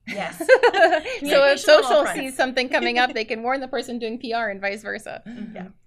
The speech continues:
Speaker 1: absolutely.
Speaker 3: it's so important that those, um, different departments talk to each other. You know, you might hear something on social media that needs to be addressed by the media.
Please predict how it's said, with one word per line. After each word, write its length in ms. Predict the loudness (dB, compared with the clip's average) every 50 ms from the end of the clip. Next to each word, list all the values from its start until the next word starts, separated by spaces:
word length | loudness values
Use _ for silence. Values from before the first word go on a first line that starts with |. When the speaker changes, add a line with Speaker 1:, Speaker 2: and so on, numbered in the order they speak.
| _ _ _
Speaker 1:
absolutely. 400 | -16 -16 -16 -14 -14 -14 -14 -14 -14
Speaker 3:
it's 80 | -12
so 160 | -10 -10 -12
important 560 | -12 -16 -12 -10 -8 -8 -8 -10 -14 -14 -14 -14
that 160 | -14 -12 -10
those, 400 | -10 -10 -10 -10 -12 -14 -16 -16 -14
um, 220 | -12 -12 -12 -12
different 260 | -12 -12 -12 -12 -14 -14
departments 540 | -14 -14 -14 -14 -14 -14 -14 -14 -14 -14
talk 240 | -14 -14 -14 -14 -16 -20
to 140 | -18 -18
each 200 | -18 -18 -16 -16
other. 220 | -14 -14 -14 -14 -14
You 140 | -12 -12 -10
know, 160 | -12 -12 -14 -16 -20 _ _ _
you 40 | -12
might 140 | -12 -12 -12
hear 160 | -12 -12 -12 -10
something 400 | -12 -12 -14 -12 -14 -16 -16 -16 -18 -16
on 300 | -14 -12 -12 -12 -14 -14
social 320 | -14 -14 -14 -14 -12 -12
media 340 | -12 -12 -10 -12 -12 -12 -14
that 120 | -14 -14 -14
needs 240 | -14 -14 -14 -16
to 60 | -18 -18
be 100 | -18 -18
addressed 380 | -18 -18 -18 -18 -20 -20 _ -16
by 140 | -16 -16
the 100 | -16 -18
media. 440 | -20 -20 -18 -18 -18 -16 -18 -18 -18